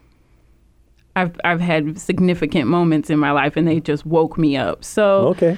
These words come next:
Speaker 1: uh, the first one is, is, "If you try to hang on to your life, you will lose it. But if you give up your life for my sake, you will save it." It's a Bible verse, Matthew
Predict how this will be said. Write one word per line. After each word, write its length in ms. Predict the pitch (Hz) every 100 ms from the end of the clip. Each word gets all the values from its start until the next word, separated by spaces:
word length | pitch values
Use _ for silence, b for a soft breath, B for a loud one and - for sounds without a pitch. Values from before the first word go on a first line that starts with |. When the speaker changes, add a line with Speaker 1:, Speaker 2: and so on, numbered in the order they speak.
| B -
Speaker 1:
uh, 200 | 185 190
the 100 | 190
first 320 | 185 208 214 208
one 180 | 196
is, 400 | 190 185 185 185 - -
is, 160 | 180
"If 200 | 190 175
you 520 | 185 185 185 185 180 - -
try 420 | - 214 220 247
to 180 | 247 247
hang 220 | 208 202
on 180 | 190 185
to 120 | 185
your 220 | 180 156 156
life, 520 | 151 147 143 165 -
you 160 | - 190
will 140 | 180
lose 340 | 160 170 160 156
it. 280 | 98 55 -
But 160 | 175 170
if 160 | 170
you 140 | 175 165
give 280 | 196 208 190 190
up 200 | 202 -
your 220 | 190 175
life 420 | 165 160 165 - -
for 340 | - - 175 165
my 360 | 170 190 208
sake, 680 | 208 - 151 143 - _ - b b b b
you 200 | 185 202
will 260 | 180 170 170
save 360 | 170 202 180 -
it." 140 | -
It's 120 | 160
a 40 | 190
Bible 320 | 170 170 170
verse, 360 | 180 175 196 -
Matthew 720 | 160 160 165 160 156 156 156